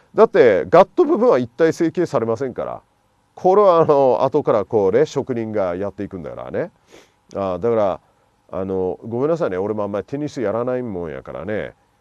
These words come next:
ちょっとその点は、あの、気づきませんでしたけど、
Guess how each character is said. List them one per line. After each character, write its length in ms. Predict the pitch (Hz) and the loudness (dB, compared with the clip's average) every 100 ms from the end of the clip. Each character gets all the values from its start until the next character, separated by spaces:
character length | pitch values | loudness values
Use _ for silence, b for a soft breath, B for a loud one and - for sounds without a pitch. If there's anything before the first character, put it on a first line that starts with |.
| _ - | _ -16
ち 80 | |
ょ 20 | 123 | -12
っ 40 | |
と 420 | - 90 85 80 | -6 -4 -2 -6
そ 180 | 80 104 | -8 -8
の 140 | 98 92 _ _ | -10 -10 _ _
点 240 | 104 95 | -6 -6
は、 360 | 87 78 71 67 _ _ _ _ - | -6 -6 -8 -10 _ _ _ _ -20
あ 100 | 78 | -18
の、 120 | 80 | -18
気 160 | - 107 | -14 -14
づ 100 | 90 | -12
き 80 | 98 | -10
ま 100 | 92 | -10
せ 140 | 104 | -10
ん 40 | 76 | -14
で 60 | |
し 60 | - | -12
た 80 | 80 | -10
け 80 | |
ど、 180 | 73 76 | -6 -8